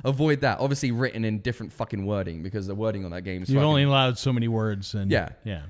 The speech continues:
Speaker 1: So, but that's the generalist of it. You should be able to <laughs> buy a game for eighty dollars and experience the entire fucking game.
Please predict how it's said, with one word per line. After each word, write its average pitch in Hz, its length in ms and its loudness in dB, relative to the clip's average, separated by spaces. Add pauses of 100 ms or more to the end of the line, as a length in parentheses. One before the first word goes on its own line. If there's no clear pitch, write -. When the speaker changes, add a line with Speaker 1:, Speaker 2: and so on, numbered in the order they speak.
(140)
Speaker 1:
So, 220 320 0 (400)
but 208 160 -2
that's 233 240 -2 (360)
the 185 100 0
generalist 175 640 0
of 156 140 2
it. 117 260 0
You 185 140 -2
should 262 300 -2
be 262 100 -4
able 247 140 -2
to 170 100 -2
<laughs> 131 160 -2
buy 202 140 0
a 175 100 2
game 156 380 0
for 151 60 0
eighty 135 200 0
dollars 131 340 2
and 120 120 -4
experience 190 760 -2
the 147 160 -4
entire 147 420 -2
fucking 147 580 -2
game. 135 440 0